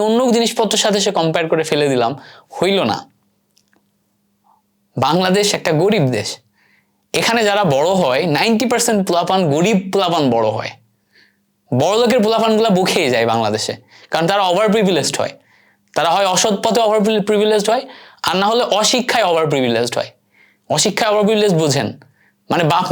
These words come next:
মা টাকা পয়সা আছে, ছেলেকে সু-, সুশিক্ষা দিতে পারে নাই, শুধু টাকা পয়সা দিছে, এটাকে বলে ওভার প্রিভিলেজড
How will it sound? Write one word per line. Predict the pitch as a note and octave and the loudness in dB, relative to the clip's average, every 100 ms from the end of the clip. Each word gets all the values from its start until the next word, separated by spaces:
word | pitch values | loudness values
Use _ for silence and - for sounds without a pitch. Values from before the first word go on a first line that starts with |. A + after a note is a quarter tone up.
| G3 | 2
মা | A3 - - _ | 0 -2 -12 _
টাকা | D#3 A#3+ B3 | -2 0 0
পয়সা | A3+ G#3 D#3 | 0 0 0
আছে, | F#3 A#3+ C4+ - - | 0 0 -4 -10 -4
ছেলেকে | F3+ G3 G#3 A3 | -2 0 0 -2
সু-, | - - - - | -4 -12 -16 -2
সুশিক্ষা | - G#3+ B3+ - A3+ | 0 2 0 0 0
দিতে | F#3 D3+ | 0 0
পারে | A#2 A2 G#2+ | 0 -2 -4
নাই, | G#2+ - _ _ - | -8 -16 _ _ -2
শুধু | F3+ G3 | 0 2
টাকা | G3 A3 | 2 0
পয়সা | G#3 F#3 C3 | 0 0 0
দিছে, | A2+ - - _ _ _ _ _ _ E3+ | -2 -4 -8 _ _ _ _ _ _ -2
এটাকে | G#3 A3 | 0 0
বলে | A3+ G#3 | 0 0
ওভার | F#3 G#3+ G#3+ | 0 2 2
প্রিভিলেজড | G3+ F#3+ A#2+ - | 2 0 0 -2